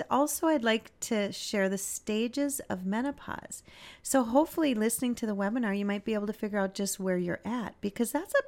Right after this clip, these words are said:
big question. Where am I at in menopause? What stage? Am I, like, premenopause? Am I perimenopause? So I try and clarify that in the webinar, and every woman is really interested in that. It's a really common question that I hear.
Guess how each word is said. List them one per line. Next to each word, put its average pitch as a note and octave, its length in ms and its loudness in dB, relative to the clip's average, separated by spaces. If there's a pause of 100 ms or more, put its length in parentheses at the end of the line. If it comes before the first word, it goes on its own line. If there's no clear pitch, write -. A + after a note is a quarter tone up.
big F#3+ 240 0
question. A3 540 -4
Where G#3+ 140 -2
am C4+ 100 -2
I D4+ 120 0
at G#3+ 180 -2
in A3+ 80 -4
menopause? - 580 -8 (300)
What C#4 180 4
stage? G3+ 420 2
Am F3 140 2
I, E3+ 160 0
like, - 240 -6
premenopause? E4 920 2
Am E3+ 160 -2
I - 160 -6
perimenopause? C#4+ 760 -2
So A#3+ 280 -2 (360)
I A#3 60 -6
try C#4 300 -2
and A4 260 -6
clarify B3 640 -2
that F3+ 300 2
in A3+ 80 -4
the A#3 60 -2
webinar, G3+ 440 -2
and B3 160 -4
every D#4 260 -4
woman A3+ 340 -2
is G3+ 300 -6
really G#3 220 -4
interested D#4 540 -4
in D#3 120 -2
that. E3 180 -4
It's - 180 -6
a A3 40 -2
really A#3+ 240 -2
common G3+ 440 -4
question - 600 -6
that F3 160 -2
I F3+ 100 -2
hear. G3 480 -4